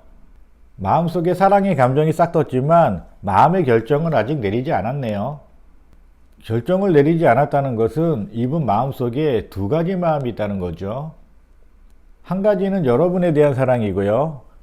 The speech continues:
또 한 가지는 다른 이성에 대한 사랑 같습니다.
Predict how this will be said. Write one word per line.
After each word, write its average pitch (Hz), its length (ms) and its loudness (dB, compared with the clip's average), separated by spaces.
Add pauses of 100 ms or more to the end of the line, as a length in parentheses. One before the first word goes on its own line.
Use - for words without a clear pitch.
(220)
또 202 160 4
한 208 140 6
가지는 165 440 0
다른 151 320 -4
이성에 156 380 -2
대한 139 220 -2
사랑 156 260 -4
같습니다. 110 680 -6